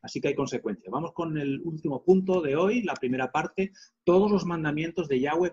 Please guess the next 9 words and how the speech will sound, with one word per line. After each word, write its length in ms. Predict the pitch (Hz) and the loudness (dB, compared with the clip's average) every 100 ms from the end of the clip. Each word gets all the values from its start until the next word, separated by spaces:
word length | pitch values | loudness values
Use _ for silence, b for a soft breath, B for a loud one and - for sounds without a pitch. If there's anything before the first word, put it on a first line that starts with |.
| - | -2
permanecerán 880 | 139 127 123 123 - 127 160 175 - | -2 0 0 -2 0 0 0 -2 -4
para 260 | 131 120 | -4 -4
siempre 800 | - - 165 202 202 196 196 202 b b - | -6 0 6 6 6 2 -2 -4 b b -2
en 400 | 143 160 156 151 | 0 0 -2 -4
vigencia. 640 | 131 - 131 208 - - _ _ _ _ - - - | -4 0 0 0 -6 -16 _ _ _ _ -20 -20 -14
Te 60 | 107 | -8
lo 100 | 107 | -8
repito, 560 | 113 175 - 190 - _ - | -6 -8 -2 -2 -2 _ 2
todos 560 | 180 127 95 - - | 4 4 -2 -8 -18